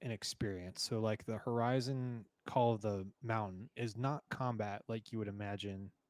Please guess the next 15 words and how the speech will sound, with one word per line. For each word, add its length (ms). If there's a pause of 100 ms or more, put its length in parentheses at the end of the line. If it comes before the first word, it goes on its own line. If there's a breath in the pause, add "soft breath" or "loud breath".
in, 180 (120)
or 120
like 220
you 80
play 240
in 80
the 100
game. 320
It's 200
not 340 (580)
intense. 720
It's 180
not 200
dynamic. 760
It's, 360